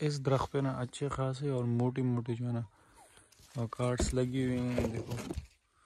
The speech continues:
अभी तो कच्चे हैं, लेकिन इस दरख्त पे ना अच्छे खासे मोटे मोटे हैं। खाने के लायक नहीं है अभी,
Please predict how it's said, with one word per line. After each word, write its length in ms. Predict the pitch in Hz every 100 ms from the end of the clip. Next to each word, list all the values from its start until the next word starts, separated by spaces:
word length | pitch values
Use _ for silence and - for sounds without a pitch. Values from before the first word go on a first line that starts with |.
| _ _ -
अभी 200 | 131 143
तो 120 | 143
कच्चे 380 | 131 - - 151
हैं, 120 | 151
लेकिन 340 | 143 131 135 120 _ _ _ - _
इस 180 | 139 135
दरख्त 300 | 131 131 -
पे 60 | 139
ना 100 | 131
अच्छे 340 | 127 - 147
खासे 320 | - 143 -
मोटे 320 | 143 131 127
मोटे 300 | 127 123 113
हैं। 120 | 123 117 - - - -
खाने 300 | 131 135 143
के 100 | 139
लायक 260 | 135 139
नहीं 200 | 135 139
है 60 | 143
अभी, 120 | 135